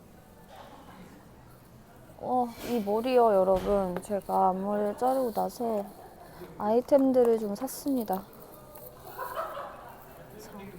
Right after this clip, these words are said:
미니 꼬리빗. 슝. 미니,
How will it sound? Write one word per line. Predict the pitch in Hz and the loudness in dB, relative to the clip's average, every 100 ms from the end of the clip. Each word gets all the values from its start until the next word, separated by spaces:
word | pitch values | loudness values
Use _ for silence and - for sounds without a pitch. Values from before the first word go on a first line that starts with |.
| 170 190 175 - - - - - - - - 226 | -18 -20 -20 -20 -18 -20 -20 -20 -20 -20 -16 -4
미니 | 240 247 | 0 0
꼬리빗. | 247 - 302 311 269 190 - - - - - - - - - - - - - - - - - | 0 -2 0 0 -2 -4 -6 -20 -20 -18 -16 -16 -20 -20 -20 -20 -20 -20 -20 -20 -20 -20 -20
슝. | - - 269 254 208 208 - - - - - - - - | -14 -8 -6 -6 -8 -12 -16 -20 -20 -20 -20 -20 -20 -10
미니, | 240 240 | -6 -4